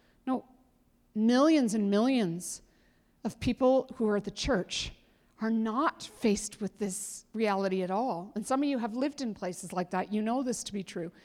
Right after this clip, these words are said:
So what does it mean for us to be the people of God,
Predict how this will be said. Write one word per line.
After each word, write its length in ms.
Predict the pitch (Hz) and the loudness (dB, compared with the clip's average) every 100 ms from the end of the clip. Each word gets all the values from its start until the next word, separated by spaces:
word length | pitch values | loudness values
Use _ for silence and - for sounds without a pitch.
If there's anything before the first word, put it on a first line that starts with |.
| - - - | -20 -20 -2
So 120 | 269 | 0
what 180 | 233 269 | 4 4
does 180 | 302 | 4
it 100 | 302 | 0
mean 200 | 247 247 | 2 2
for 140 | 262 240 | 2 2
us 220 | 247 - | 2 -2
to 60 | 208 | -2
be 120 | 220 | 0
the 120 | 180 | -2
people 340 | - 226 285 | -4 -2 0
of 140 | 285 240 | 0 2
God, 420 | 247 247 269 277 | 2 4 2 -2